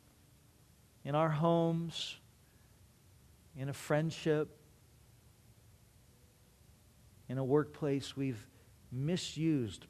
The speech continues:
power and authority. Lord, we ask you to forgive us tonight. And show us, Lord, how to, how to move in,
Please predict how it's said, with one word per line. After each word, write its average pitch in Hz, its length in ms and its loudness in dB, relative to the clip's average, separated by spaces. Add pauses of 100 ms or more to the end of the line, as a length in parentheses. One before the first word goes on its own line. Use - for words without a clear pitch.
power 139 440 -2
and 107 140 -6
authority. 110 760 -12 (2000)
Lord, 131 200 -2
we 127 160 -2
ask 135 280 -4
you 139 80 0
to 113 80 -4
forgive 117 440 -6
us 110 200 -8
tonight. 110 420 -16 (2000)
And 127 80 -10
show 175 320 6
us, 139 240 2
Lord, 120 180 0
how 147 200 -2
to, 123 240 -4 (2250)
how 208 160 -2
to 226 100 4
move 165 460 6
in, 131 200 -2